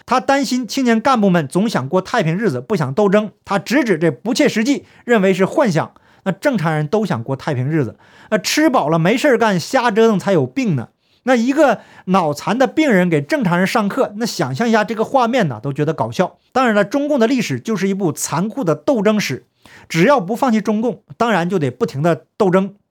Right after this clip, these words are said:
所以啊，从这一点来说，习包子也没错，他抱着中共不放啊，那就得你死我活的斗争。习近平呢，要求党官们呢，要勇于斗争，在维护国家主权和安全方面寸步不让。但是呢，他没有向他们提及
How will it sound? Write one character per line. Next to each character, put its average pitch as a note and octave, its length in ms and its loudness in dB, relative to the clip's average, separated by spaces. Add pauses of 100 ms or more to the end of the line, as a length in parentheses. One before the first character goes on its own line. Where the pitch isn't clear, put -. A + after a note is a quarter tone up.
(120)
所 A3+ 160 2
以 E3 80 4
啊， C#3 200 -2 (180)
从 G3+ 220 -2
这 D#4+ 160 2
一 B3 80 0
点 C#3+ 160 0
来 C#3+ 120 0
说， F3+ 160 0
习 E3 200 -4
包 A3 180 4
子 A#3 100 -2
也 C3 180 -6
没 B2+ 200 -2
错， - 320 -2 (640)
他 D4 160 2
抱 D4+ 200 2
着 A3 120 2
中 C#4 260 -2
共 B3 220 0
不 F3+ 120 0
放 A#3 200 0
啊， D#3+ 60 0
那 E3+ 120 2
就 C#4+ 140 -2
得 E3+ 80 4
你 F3+ 180 0
死 - 180 -2
我 E3 160 -2
活 C3+ 220 -2
的 A3+ 100 6
斗 F3+ 140 4
争。 A#2+ 160 -4 (400)
习 - 160 -2
近 C4+ 140 2
平 G#3 160 2
呢， A3 160 2 (100)
要 B3 140 2
求 B3 120 0
党 D3+ 280 -4
官 A#3 160 2
们 G#3 120 2
呢， G#3 140 4
要 G3 220 4
勇 C3+ 280 -2
于 G3 120 2
斗 C#4 180 4
争， G3+ 320 0
在 F3+ 140 2
维 D#3+ 180 2
护 A3+ 240 0
国 F#3+ 180 0
家 G#3+ 200 2
主 C3 180 -6
权 D#3 160 0
和 F3+ 80 0
安 A3+ 220 0
全 G3+ 120 4
方 F3+ 120 2
面 G#3+ 240 2 (260)
寸 A3+ 380 0
步 B3 240 2
不 B2 160 -2
让。 D#3 180 0 (100)
但 C#4+ 140 2
是 A3+ 100 0
呢， A3 220 2
他 A3 140 0
没 G3 100 4
有 A#3+ 80 4
向 G#3+ 140 -2
他 F#3 120 0
们 G3+ 140 2
提 G#3 180 -4
及 F3 240 2